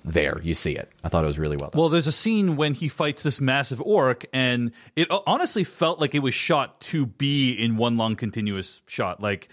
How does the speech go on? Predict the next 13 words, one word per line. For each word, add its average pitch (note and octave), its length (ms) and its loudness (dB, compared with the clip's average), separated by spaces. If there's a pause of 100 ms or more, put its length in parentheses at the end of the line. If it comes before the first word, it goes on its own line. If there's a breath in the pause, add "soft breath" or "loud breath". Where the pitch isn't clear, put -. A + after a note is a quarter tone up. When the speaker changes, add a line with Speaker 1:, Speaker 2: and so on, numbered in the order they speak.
(220 loud breath)
Speaker 2:
I, C#3+ 200 -2
they, D#3 240 2
they C#3+ 160 2
did D#3 240 2
cut D#3 180 0
away A#2+ 220 4
from D3+ 160 -2
it C3+ 80 0
eventually, A#2+ 340 0
but A#2+ 160 2
it, A#2+ 160 -2
it, A#2+ 240 -6
like, B2 220 0